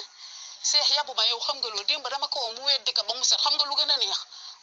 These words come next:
Muy weddi ma xam ne day duul, ma toog bàyyi ko si biir. Yëg nga ne yow ñëpp dinañ la katt ba mu des Cheikh. Cheikh nga namm waaye du la katt.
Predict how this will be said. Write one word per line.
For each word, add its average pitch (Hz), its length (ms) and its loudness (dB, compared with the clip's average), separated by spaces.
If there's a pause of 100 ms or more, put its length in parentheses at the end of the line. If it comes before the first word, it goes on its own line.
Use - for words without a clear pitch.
Muy - 200 2
weddi - 280 2
ma 226 100 2
xam 262 220 0
ne 226 120 2
day 233 280 2
duul, 214 240 -10
ma 214 120 0
toog 220 260 -6
bàyyi 208 260 4
ko 196 80 -2
si 202 140 6
biir. 175 240 2 (680)
Yëg 247 140 2
nga 269 120 2
ne 220 140 2
yow 202 180 0
ñëpp 220 200 -4
dinañ 226 240 2
la 202 100 0
katt - 260 -6
ba 185 100 -4
mu 208 100 -6
des 185 200 2
Cheikh. 165 280 2 (840)
Cheikh 233 220 2
nga 220 120 2
namm 190 220 0
waaye 185 300 2
du 196 100 -8
la 185 120 0
katt. - 260 -4